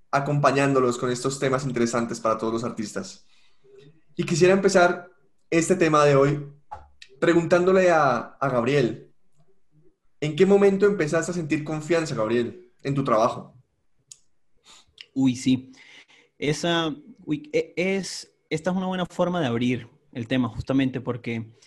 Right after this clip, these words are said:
Speaker 2: eh, para, para no alargar la res-,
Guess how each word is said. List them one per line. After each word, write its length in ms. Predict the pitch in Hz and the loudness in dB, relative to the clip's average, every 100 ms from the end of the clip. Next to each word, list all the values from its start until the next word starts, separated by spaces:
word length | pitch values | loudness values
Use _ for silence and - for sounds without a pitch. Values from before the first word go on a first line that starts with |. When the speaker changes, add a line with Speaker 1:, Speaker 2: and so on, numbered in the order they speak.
| - _ _ - | -20 _ _ -6
Speaker 2:
eh, 1160 | 131 131 131 131 127 127 123 120 123 127 - - _ _ _ _ _ _ _ _ | -2 0 2 0 0 -2 -2 -4 -4 -8 -10 -16 _ _ _ _ _ _ _ _
para, 500 | - 131 139 139 120 | -2 2 4 2 0
para 160 | - 143 | -2 0
no 120 | 151 | 0
alargar 340 | 170 185 180 185 | 0 -2 -2 -2
la 80 | |
res-, 260 | 180 143 - | -2 -2 -4